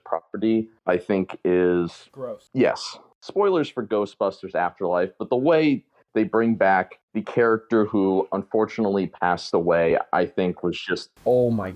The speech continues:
Speaker 2: God.
Speaker 1: the worst thing they <laughs> could have done. When you see his hand with the, uh, whatever the weapon's called, I,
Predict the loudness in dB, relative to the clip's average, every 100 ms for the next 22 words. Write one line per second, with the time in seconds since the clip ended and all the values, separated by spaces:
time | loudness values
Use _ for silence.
0 | -10 -8 -8 -10 -12 -16 _ _ -4 0
1 | 0 -2 0 2 2 0 -4 -4 0 2
2 | 2 0 -2 -2 -2 0 -4 -6 -10 -6
3 | -2 0 0 -2 _ -2 0 0 -2 0
4 | 0 0 -2 0 0 -2 -6 _ _ 0
5 | 0 0 0 2 4 2 0 0 0 0
6 | 0 0 -2 -2 -2 -2 -2 -6 -4 -2
7 | 0 -2 _ -8